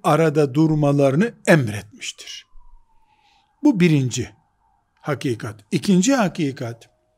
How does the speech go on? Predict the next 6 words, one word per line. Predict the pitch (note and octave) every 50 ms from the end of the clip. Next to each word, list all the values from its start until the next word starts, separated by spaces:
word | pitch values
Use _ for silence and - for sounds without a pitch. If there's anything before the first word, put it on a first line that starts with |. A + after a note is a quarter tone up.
| _ _ _ _ _ _ _ _ _ - - - - - - - _ _ _ _ _ _
bu | F#3 A3 C4+ A3+
büyük | G3+ G#3 C4 C4+ - -
gerçeğe | - F#3+ F#3 F#3 F3+ - - F#3+ G#3 G#3 G#3 G3+ F#3 E3
rağmen | C#3+ C#3+ D#3 E3 E3 D#3 D3 A#2+ A2 G#2 G#2+ A2 - _ _ _ _ _ _ _ _ _ _ _ _ _ _ _ _ _ _ _ _ _ _ _ _ _ _ _ _ _ _ _ _
Allahu | - D#3+ E3+ F#3 F#3 G#3 A3+ A3+ A#3 A3+ G#3 F#3+
Teala | - G#3+ G#3 G3 G3 G3+ G3 G3 G3 F#3+ F#3+ G3 A3 A#3 A#3 A#3 A#3